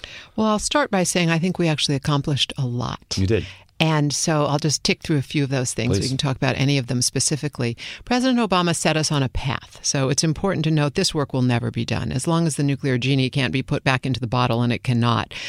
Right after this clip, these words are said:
Speaker 1: there are likely to be nuclear weapons on this planet. So we have to maintain a safe, secure, and effective nuclear deterrent because
Speaker 2: Mm-hmm.
Speaker 1: we never want anyone to mess with us, to consider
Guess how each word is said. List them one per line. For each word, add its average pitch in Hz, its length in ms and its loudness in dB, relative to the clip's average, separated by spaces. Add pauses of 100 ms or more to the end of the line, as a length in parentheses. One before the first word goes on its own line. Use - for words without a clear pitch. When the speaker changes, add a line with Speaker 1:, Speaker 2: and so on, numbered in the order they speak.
(180)
Speaker 1:
there 214 160 2
are 202 60 2
likely 175 340 2
to 151 80 0
be 135 140 2
nuclear 127 320 -2
weapons 113 340 -2
on 110 140 0
this 110 120 -2
planet. - 460 -4
So 143 160 4
we 143 140 2
have 143 180 0
to 139 80 0
maintain 127 640 2
a 127 80 -2
safe, 123 260 0
secure, - 320 -2
and 113 100 2
effective 117 440 -2
nuclear 117 320 -2
deterrent 135 420 -2
because - 200 -2
Speaker 2:
Mm-hmm. - 80 0
Speaker 1:
we 139 80 2
never 143 340 2
want 135 260 -2
anyone 135 460 -2
to 127 300 -4 (320)
mess 135 320 -2
with 147 120 -2
us, - 340 -4
to 127 300 -4 (320)
consider 147 600 2